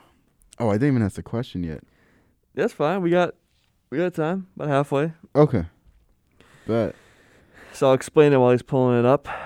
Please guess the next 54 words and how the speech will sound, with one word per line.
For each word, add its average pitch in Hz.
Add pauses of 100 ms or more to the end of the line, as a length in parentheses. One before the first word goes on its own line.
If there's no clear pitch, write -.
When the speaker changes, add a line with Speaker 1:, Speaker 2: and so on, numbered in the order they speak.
(140)
Speaker 2:
Once 120
again, 117
this 117
is 110
the 120
question 120
of 113
the 107
week. 117 (320)
Justice 107
and 113
I 104
bring 104
up 101
topics, -
um, 98
each -
week. 104 (100)
We 101
switch -
off. 101 (540)
Last 107
week 117
was 110
my 110
topic. 110 (520)
Um, 95
it's, 95
this 110
week 104
is 104
his 107
topic. 98
I 110
have 120
no 123
idea 120
what 117
he's 113
gonna 110
ask, 110
and 107
he 113 (300)
kinda 107
just 107
really 107
thought 101
of 101
this 104
the 104
last 101
couple 104
of 95
days, 101